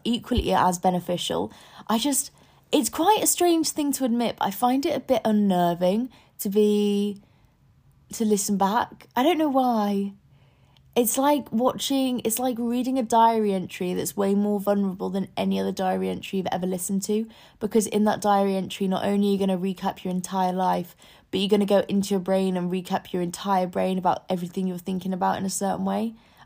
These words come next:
And I think it really,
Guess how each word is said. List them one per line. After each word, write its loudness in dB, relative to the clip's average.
And 0
I 2
think -2
it 2
really, 4